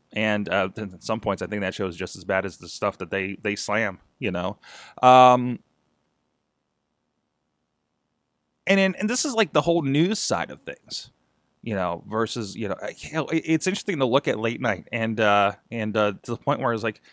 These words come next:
"Wow, I kinda wanna watch a little of everything." You know,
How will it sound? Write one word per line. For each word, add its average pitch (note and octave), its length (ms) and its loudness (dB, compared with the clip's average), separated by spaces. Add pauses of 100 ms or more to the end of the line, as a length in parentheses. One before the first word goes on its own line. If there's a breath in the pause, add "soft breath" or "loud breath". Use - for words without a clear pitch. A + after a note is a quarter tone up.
(160 soft breath)
"Wow, D3 100 -2
I C#3+ 80 -4
kinda G#3 240 -4
wanna G#3+ 180 -2
watch A#2+ 260 -8
a A2 60 -8
little B2 180 -2
of F#2 80 -6
everything." C#3+ 460 -8 (400 soft breath)
You G#2+ 120 -2
know, E2+ 120 -6